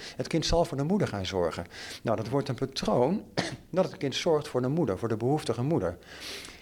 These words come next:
Het voelt dat het mag bestaan als het voor de moeder zorgt. Nou, dat patroon neemt het later, als het volwassen geworden is, neemt het mee in de rest van het leven.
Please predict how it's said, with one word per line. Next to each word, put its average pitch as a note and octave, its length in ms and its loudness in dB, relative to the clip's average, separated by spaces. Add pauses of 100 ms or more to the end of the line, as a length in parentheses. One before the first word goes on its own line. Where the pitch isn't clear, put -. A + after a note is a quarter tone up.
(380)
Het - 160 0
voelt G3 480 2
dat D3+ 100 6
het C3+ 120 0
mag C#3 180 0
bestaan F3 520 2
als F3+ 100 0
het D3+ 100 -6
voor D#3+ 100 0
de D3+ 60 2
moeder D3 280 2
zorgt. F2 400 -2
Nou, A2 160 0
dat G2+ 80 -6
patroon E3 540 2 (600)
neemt B2+ 220 0
het A2 100 -2
later, C#3+ 520 2 (340)
als A2 140 -2
het - 260 -4
volwassen A#2 480 0
geworden A2 380 2
is, E3 300 0 (260)
neemt C3 180 2
het B2+ 100 -2
mee C3+ 120 4
in C3 60 2
de A#2+ 60 2
rest D3 240 0
van C3+ 80 -2
het C3+ 100 0
leven. F2+ 460 0